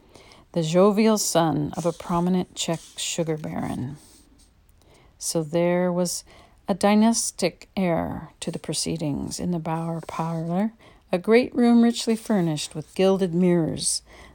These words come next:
the framed portraits of family ancestors, and an ornate clock adorned with a golden Roman chariot. Bauer family celebrations always had a touch of theater.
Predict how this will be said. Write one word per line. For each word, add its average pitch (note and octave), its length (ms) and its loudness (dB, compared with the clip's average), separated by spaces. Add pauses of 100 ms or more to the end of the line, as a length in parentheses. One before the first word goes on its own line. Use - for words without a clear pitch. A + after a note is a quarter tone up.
the D#3+ 80 -4
framed F3+ 680 0
portraits - 520 -4
of - 120 -4
family F3 480 0
ancestors, E3+ 920 -4 (340)
and F#3 140 0
an F3 200 0
ornate F#3 560 2
clock - 580 -2 (500)
adorned E3+ 560 0
with F3 180 -6
a E3 40 -4
golden E3 560 0
Roman E3 480 0
chariot. - 720 -6 (1300)
Bauer E3 500 4
family D#3 560 -4 (180)
celebrations D#3+ 1120 -2 (520)
always F3+ 680 2
had E3 200 -4
a D3+ 60 -2
touch - 360 -6
of - 100 -6
theater. D3 600 -4